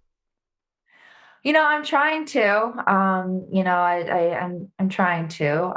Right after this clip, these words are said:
um, but, you know, you guys can help as well. And, you know, I think the, the hoodie project was really great last year. I think it, you know, allowed people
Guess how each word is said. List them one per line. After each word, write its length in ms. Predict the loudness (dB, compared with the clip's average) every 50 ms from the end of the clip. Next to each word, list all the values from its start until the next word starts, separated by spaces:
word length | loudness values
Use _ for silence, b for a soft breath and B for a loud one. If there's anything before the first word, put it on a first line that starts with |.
| -4
um, 480 | -2 -2 -2 0 0 -2 -2 -4 -6 -6
but, 280 | -4 -2 -2 -2 -4 -4
you 60 | -6
know, 100 | -4 -4
you 240 | -4 -4 -4 -2 -2
guys 260 | 0 0 -2 -2 -4
can 140 | -6 -6 -4
help 320 | -2 -2 -2 -2 -2 -4
as 140 | -4 -4 -2
well. 400 | 0 0 2 2 2 0 0 0
And, 260 | 0 -2 -2 -4 -4 B B B B B B B B
you 60 | -2
know, 60 | 0 2
I 100 | 0 0
think 320 | 0 -2 -2 -2 0 0
the, 340 | 2 2 4 4 2 0 -2
the 100 | -2 -2
hoodie 260 | 0 2 0 0 0
project 480 | -2 -2 0 0 0 0 -2 -4 -4 -2
was 180 | -4 -4 -4 -2
really 220 | -2 -2 -2 -2
great 320 | 0 0 0 0 0 0
last 420 | 0 0 2 0 0 -4 -6 -4 -2
year. 320 | 0 0 0 0 0 -2
I 100 | -2 -2
think 240 | -2 -2 -4 -2 0
it, 280 | 0 -2 -2 -2 -6 -6
you 120 | -2 0 0
know, 200 | 2 2 2 0
allowed 520 | 0 0 0 2 2 2 0 0 -2 -6
people 500 | -6 -6 -6 -2 0 0 2 2 0 -2